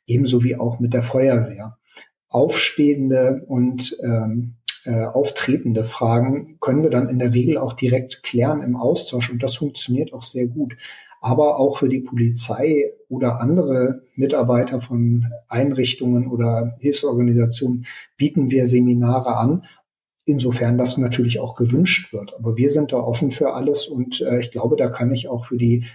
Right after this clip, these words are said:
Kolleginnen und Kollegen der gesamten Ameos-Gruppe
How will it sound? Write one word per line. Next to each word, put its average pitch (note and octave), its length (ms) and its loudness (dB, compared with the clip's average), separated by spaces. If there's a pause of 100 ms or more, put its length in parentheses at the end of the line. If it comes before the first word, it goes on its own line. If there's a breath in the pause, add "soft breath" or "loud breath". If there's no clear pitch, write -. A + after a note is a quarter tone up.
(120 loud breath)
Kolleginnen B2+ 560 2
und A#2+ 200 -2
Kollegen A#2+ 340 0
der B2 100 0
gesamten A#2+ 460 -2
Ameos-Gruppe A#2+ 920 -2